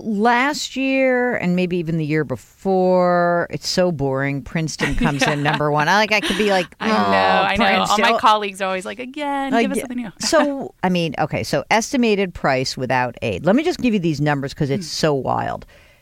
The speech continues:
Speaker 1: Sixty-five grand.
Speaker 2: Right.
Speaker 1: Okay, mind-blowing right there. Now,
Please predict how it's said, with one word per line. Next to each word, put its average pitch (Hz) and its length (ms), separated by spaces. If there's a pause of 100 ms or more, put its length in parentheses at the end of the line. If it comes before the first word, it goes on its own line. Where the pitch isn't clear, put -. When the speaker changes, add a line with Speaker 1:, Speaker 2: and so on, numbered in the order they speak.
(100)
Speaker 1:
Sixty-five 196 760
grand. 113 400 (100)
Speaker 2:
Right. - 220 (360)
Speaker 1:
Okay, 156 320
mind-blowing 139 800
right 123 240
there. 69 180 (760)
Now, 170 440